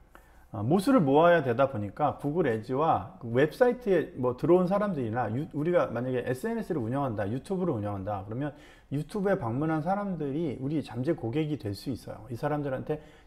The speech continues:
지속적으로 이제 우리 제품을 노출시키면 아무래도 클릭이나 구매를 할 가능성이 높겠죠. 그렇기 때문에 이제 구글 애널리틱스랑 연동을 해야 되는데 구글 애지 상단에 보면 도구 및 설정에서,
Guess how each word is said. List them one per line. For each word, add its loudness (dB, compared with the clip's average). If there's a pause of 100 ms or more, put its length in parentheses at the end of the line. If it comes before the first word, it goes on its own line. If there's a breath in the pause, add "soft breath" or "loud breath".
지속적으로 0
이제 -6 (220)
우리 0
제품을 -4
노출시키면 -4
아무래도 -4 (260 loud breath)
클릭이나 -2
구매를 0
할 0
가능성이 -8
높겠죠. -6 (240 loud breath)
그렇기 4
때문에 -2
이제 -4
구글 -2
애널리틱스랑 -6
연동을 -2
해야 -2
되는데 -4 (1300 loud breath)
구글 0
애지 4
상단에 0
보면 0
도구 -2
및 0
설정에서, -4